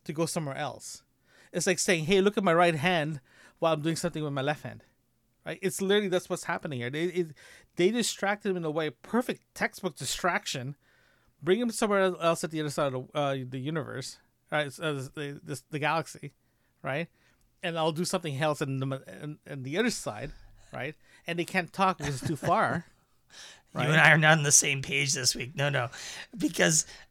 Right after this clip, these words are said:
Speaker 2: because the A I would not necessarily know that they're tracking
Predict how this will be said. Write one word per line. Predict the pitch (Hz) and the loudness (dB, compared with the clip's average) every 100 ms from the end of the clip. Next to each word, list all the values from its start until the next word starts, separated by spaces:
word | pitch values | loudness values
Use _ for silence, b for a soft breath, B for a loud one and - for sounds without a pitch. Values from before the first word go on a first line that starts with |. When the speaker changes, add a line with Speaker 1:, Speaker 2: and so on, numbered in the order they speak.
| - - | -20 -10
Speaker 2:
because | 185 190 160 143 - _ _ _ _ _ - | -6 -2 -2 -2 -6 _ _ _ _ _ -10
the | 156 - | -6 0
A | 170 | 2
I | 165 156 | 2 2
would | 165 143 131 | 0 -2 -4
not | 139 139 | -6 -4
necessarily | 143 - 175 139 131 123 | -4 -2 -2 -4 -4 0
know | 139 147 135 | 2 2 0
that | 127 | -4
they're | - 127 | -10 -6
tracking | - - 262 131 151 - 113 107 | -4 -4 -2 -2 -2 -8 -12 -14